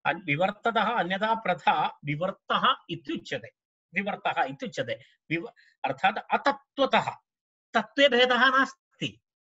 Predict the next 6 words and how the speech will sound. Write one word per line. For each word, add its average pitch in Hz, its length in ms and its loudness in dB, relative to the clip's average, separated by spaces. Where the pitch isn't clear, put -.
तत्त्वं 269 300 0
तदेव 277 280 4
तिष्ठति। 262 460 -2
रज्जुत्वं 269 760 -2
तत्रैव 302 500 0
तिष्ठति, 214 500 0